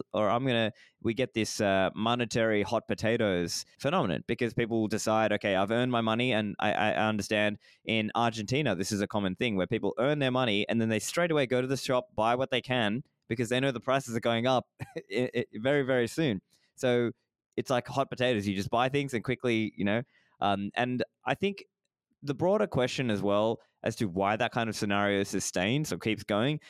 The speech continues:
is maybe, yes, there are expectations about a certain level of welfare state or a certain size of the government.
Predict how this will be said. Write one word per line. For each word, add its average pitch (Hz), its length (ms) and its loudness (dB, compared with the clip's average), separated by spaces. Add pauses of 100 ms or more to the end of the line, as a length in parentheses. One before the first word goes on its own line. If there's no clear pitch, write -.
(120)
is 113 200 -4
maybe, 131 260 0
yes, 131 320 0
there 113 220 0
are 117 100 2
expectations 113 680 -2
about 98 360 0
a 95 60 -4
certain 107 240 -2
level 104 240 0
of 98 100 0
welfare 104 400 0
state 127 400 0
or 95 140 2
a 92 40 0
certain 98 380 -4
size 135 520 2
of 101 140 -2
the 107 60 -6
government. 123 380 -2